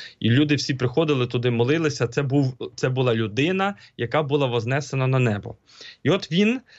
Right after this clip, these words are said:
знаючи, що люди, які будуть чути і читати оцей образ, будуть бач-, е, будуть розуміти, е, саме в контексті того, в чому вони виросли, е, в тому сприйнятті, що, е, людина,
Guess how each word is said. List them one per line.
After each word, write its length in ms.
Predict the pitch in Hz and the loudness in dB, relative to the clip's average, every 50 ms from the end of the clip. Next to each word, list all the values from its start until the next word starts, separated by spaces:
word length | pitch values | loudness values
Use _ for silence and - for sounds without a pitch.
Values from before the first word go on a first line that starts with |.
| - - | -14 -10
знаючи, 800 | 120 113 139 160 170 165 156 151 151 156 - - - 190 190 196 | -4 0 2 2 4 4 2 2 0 0 -2 -2 0 0 0 0
що 420 | 196 - - - - 160 165 151 - | -4 -8 -8 -2 2 4 4 4 2
люди, 240 | 143 147 190 170 180 | 0 -4 -2 0 0
які 220 | 165 139 - 185 | -2 -2 -2 -4
будуть 320 | 185 151 165 156 175 131 - | -2 -2 0 0 -2 -2 -2
чути 440 | - 185 165 139 131 147 151 175 202 - _ _ _ _ _ _ _ - _ - | 0 0 0 2 2 2 0 0 -2 -8 _ _ _ _ _ _ _ -14 _ -2
і 100 | 170 151 | -2 0
читати 600 | - - 170 - - 180 156 127 117 - 117 104 - | 2 0 0 2 2 2 2 2 0 0 -4 -2 -2
оцей 300 | 117 117 - 135 117 - | -6 -4 -4 -6 -6 -2
образ, 540 | - 160 202 214 208 208 165 110 110 - - _ _ - _ _ _ - | -2 0 0 0 2 0 0 0 -4 -8 -20 _ _ -20 _ _ _ -8
будуть 320 | 117 139 151 180 143 117 | -6 -2 0 0 0 0
бач-, 440 | 110 135 143 151 156 - - 165 - - | 0 0 0 0 0 -2 -6 -6 -2 0
е, 100 | 147 139 | 0 0
будуть 380 | 131 127 147 147 175 143 - | 2 0 0 0 0 -2 0
розуміти, 600 | 135 143 127 135 139 151 170 190 185 - 185 185 175 - - - - _ - - - | -2 -2 0 2 2 2 2 2 2 0 0 -2 -2 -6 -14 -20 -20 _ -20 -10 -4
е, 200 | - 135 127 - | 0 0 0 0
саме 360 | - 127 - 170 170 175 170 160 | -2 -2 0 2 2 2 2 0
в 80 | 143 | 0
контексті 580 | - - 160 139 - 180 175 - - - 170 151 | 0 -2 -2 0 0 -2 -2 -2 -4 -4 -4 -4
того, 460 | 139 - 175 170 147 160 165 165 160 - - - _ _ - | 0 0 0 2 2 0 0 -2 -2 -6 -18 -20 _ _ -20
в 160 | - - - | -20 -20 -10
чому 320 | - - 170 175 170 165 | -2 0 0 2 2 2
вони 200 | 156 175 175 175 | 2 2 2 2
виросли, 580 | 156 170 165 139 117 107 - - 104 98 92 95 _ - - _ - | 2 2 2 2 0 -2 -6 -8 -10 -10 -10 -12 _ -20 -20 _ -8
е, 160 | - - 113 | -4 -4 -2
в 340 | 113 104 - - - - - | -2 -4 -6 -12 -16 -14 -6
тому 400 | - - 156 165 170 180 175 165 | -2 0 0 2 2 0 0 -2
сприйнятті, 680 | - - - 156 156 156 160 151 - - - 185 170 | -2 -4 -2 0 0 2 2 0 0 0 0 0 0
що, 420 | 127 - - - - 143 131 127 127 - - - - - | 0 -2 -4 0 0 2 2 0 -2 -6 -20 -20 -14 -8
е, 360 | 90 113 120 120 120 120 120 120 | -2 0 0 2 2 2 2 2
людина, 760 | 120 120 135 139 131 104 131 160 180 185 190 202 214 226 | 2 2 2 2 2 2 2 2 2 2 2 0 0 -2